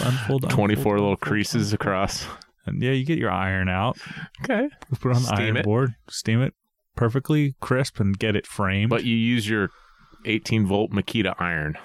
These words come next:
Speaker 2: to do it.
Speaker 1: <laughs> Do they have an iron?
Speaker 2: I don't think so.
Speaker 1: I hope. I wish, man.
Speaker 2: They got a vacuum.
Speaker 1: Like
Speaker 2: But
Speaker 1: a
Speaker 2: like a
Speaker 1: stand up
Speaker 2: full-on stick vacuum.
Speaker 1: How much are those?
Speaker 2: Eh, a hundred bucks. I don't think that,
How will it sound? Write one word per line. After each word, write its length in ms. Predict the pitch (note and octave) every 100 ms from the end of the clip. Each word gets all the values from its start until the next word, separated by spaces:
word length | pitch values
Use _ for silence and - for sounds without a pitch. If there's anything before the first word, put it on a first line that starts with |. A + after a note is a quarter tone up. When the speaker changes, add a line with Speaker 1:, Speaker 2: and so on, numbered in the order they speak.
| - - -
Speaker 2:
to 180 | G#2 -
do 160 | G2+ F2
it. 120 | F2 - -
Speaker 1:
<laughs> 140 | -
Do 140 | - G#2+
they 140 | G#2+
have 160 | B2 A#2+
an 100 | G2+
iron? 280 | F#2+ A2+
Speaker 2:
I 140 | A#2 G2+
don't 220 | F#2+ G2+
think 200 | A2+ - -
so. 100 | - -
Speaker 1:
I 180 | - A#1
hope. 300 | E2+ F2 - - -
I 140 | G#1+
wish, 360 | C#2 D2+ - -
man. 260 | G#2+ A2 B2+ D3 D3 -
Speaker 2:
They 80 | A2
got 100 | G2+
a 40 |
vacuum. 460 | G2 A2+ G#2+ A2 B2 - - - - - - _ _ _
Speaker 1:
Like 200 | A2 G#2 G2+
Speaker 2:
But 20 |
Speaker 1:
a 360 | G#2+ G2+ G2+ - _ -
Speaker 2:
like 180 | - G2+
a 80 | F2+ E2 -
Speaker 1:
stand 580 | - - - G#2 G2+ G#2
up 0 |
Speaker 2:
full-on 640 | A2+ G#2+ G#2 G2+ F#2+ F#2+ - -
stick 320 | - C3 -
vacuum. 540 | F2+ D#2+ - E2+ F2 F2 - _ _ _ _ _ _ -
Speaker 1:
How 120 | C3+ C#3
much 260 | D3 -
are 80 | C#3+
those? 640 | D3+ F3+ C3+ F#2+ G2 A2+ B3
Speaker 2:
Eh, 80 | D#3+
a 40 |
hundred 260 | - E2+ D#2+
bucks. 380 | F2+ F#2+ - -
I 40 | A#2
don't 180 | F#2+ -
think 240 | G2 -
that, 140 | -